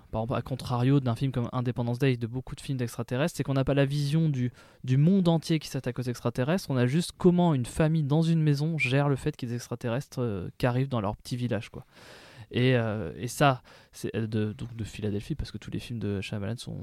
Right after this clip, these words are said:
en Philadelphie, celui-là, je sais pas, mais c'est en banlieue de Philadelphie, je crois. Et, euh, et c'est ça qui est très, très intéressant, c'est de voir, voilà, une famille,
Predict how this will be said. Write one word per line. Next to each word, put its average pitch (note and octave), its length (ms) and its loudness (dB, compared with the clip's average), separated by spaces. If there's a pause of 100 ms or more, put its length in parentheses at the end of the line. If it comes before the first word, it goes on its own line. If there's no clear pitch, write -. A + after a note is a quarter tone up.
en - 60 -12
Philadelphie, - 420 -10
celui-là, A#2 220 -8
je - 80 -10
sais - 80 -8
pas, A2+ 140 -2
mais G#2 140 -6
c'est - 160 -10 (160)
en A#2 120 -4
banlieue A2+ 280 0
de A#2+ 60 -10
Philadelphie, B2 420 -8
je - 80 -14
crois. - 160 -20 (600)
Et, C#3 220 6
euh, A#2+ 480 2 (140)
et - 80 -6
c'est - 100 -6
ça F3 120 2
qui C#3+ 100 -2
est A#2 40 -2
très, - 220 0
très C#3+ 240 0
intéressant, B2+ 540 0
c'est D#3 220 -2
de C#3+ 100 -2
voir, C3+ 260 2
voilà, C#3 220 4
une C3+ 140 -2
famille, C#3 360 0